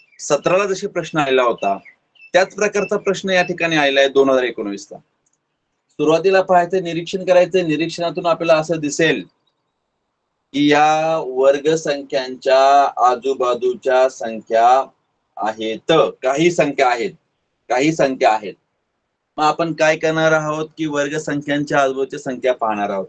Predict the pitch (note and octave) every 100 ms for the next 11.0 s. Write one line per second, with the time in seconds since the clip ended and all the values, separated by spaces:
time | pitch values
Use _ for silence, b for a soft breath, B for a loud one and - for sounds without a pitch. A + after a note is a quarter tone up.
0 | - B2 - B2+ E2 _ _ _ _ _
1 | C3 C3+ _ C3+ C3+ - D3+ D3 C#3+ C#3+
2 | D3 - C#3+ C#3+ D3 C#3 C#3+ C#3+ C#3+ C#3+
3 | C#3+ - C#3 D3 D3 D3+ D3 - B2 A#2+
4 | C3 C3+ D3 D3+ D#3 D3+ D3+ D3 C#3 -
5 | _ _ _ _ _ D#3 F#3+ F3+ _ _
6 | _ _ _ _ _ _ _ _ _ A#2
7 | A#2+ C#3+ C#3+ D3+ - D3 D3 D3 C3 C#3
8 | D3 D3+ - D3+ D3 C#3 D#3 D3 D3+ D3+
9 | C#3+ C#3+ C3+ C#3+ C#3+ D3 D3 D3+ D#3+ -
10 | A2+ A#2+ C3 D#3 D#3+ E3 E3 D#3+ D#3+ D#3